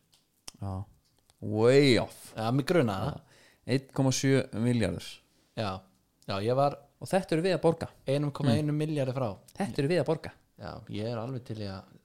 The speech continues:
Speaker 2: leggja þessu út fyrir
Speaker 1: Já.
Speaker 2: þessu.
Speaker 1: Svo var ég með eina, eina sögu sem ég ætla, þetta er engin framhaldssaga, þannig að þið geta alveg verið róleg með það.
Speaker 2: Já.
Speaker 1: Já, en síðan kemur kannski bara næst.
Speaker 2: Já.
Speaker 1: Það var fyrirsögnin er skaut átján skotum á hæði karlmann.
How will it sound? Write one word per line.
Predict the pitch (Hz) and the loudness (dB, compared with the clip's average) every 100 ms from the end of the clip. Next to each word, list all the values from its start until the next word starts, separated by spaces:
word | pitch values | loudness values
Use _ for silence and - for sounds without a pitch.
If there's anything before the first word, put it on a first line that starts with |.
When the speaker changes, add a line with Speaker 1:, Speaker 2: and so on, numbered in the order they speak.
| - 104 95 | -20 -20 -12
Speaker 2:
leggja | 113 113 104 | -10 -10 -10
þessu | 117 | -10
út | 117 | -10
fyrir | 110 | -8
Speaker 1:
Já. | 110 | -8
Speaker 2:
þessu. | 101 107 _ _ _ _ _ _ - | -8 -16 _ _ _ _ _ _ -16
Speaker 1:
Svo | - 107 | -4 -2
var | 104 | 0
ég | |
með | 104 | 0
eina, | 110 113 | 2 0
eina | 110 | 0
sögu | - 127 147 135 | 0 2 2 2
sem | 123 | -2
ég | 123 | -2
ætla, | 123 - - - | -2 -4 -10 -20
þetta | - 87 | -8 -6
er | 143 | -4
engin | 156 | -4
framhaldssaga, | 147 170 160 110 92 92 | -2 0 0 0 -4 -4
þannig | 95 | -2
að | 98 - - 120 | -4 -4 -12 -6
þið | 120 | -4
geta | 120 | 0
alveg | 123 120 | 0 0
verið | |
róleg | 143 151 127 | 2 2 2
með | 117 | 0
það. | 123 90 | 0 2
Speaker 2:
Já. | 139 - - _ _ - | 2 0 -8 _ _ -6
Speaker 1:
Já, | 104 | -4
en | 98 113 - | -2 -2 -2
síðan | - 117 | -4 -2
kemur | - 147 156 | 0 -2 -2
kannski | 151 - | -4 -4
bara | 147 | -4
næst. | 180 156 - - | -4 -6 -10 -10
Speaker 2:
Já. | - | 0
Speaker 1:
Það | 117 123 | 2 2
var | 123 - _ - - - | 0 -6 _ -20 -18 -6
fyrirsögnin | 143 135 139 135 | -2 0 -2 -2
er | 131 | -2
skaut | - 143 143 | 0 0 0
átján | 143 170 156 143 | -2 -2 -2 -2
skotum | - 170 147 131 | -2 -4 -2 0
á | |
hæði | 156 156 | 2 0
karlmann. | 180 190 175 | 0 -2 -4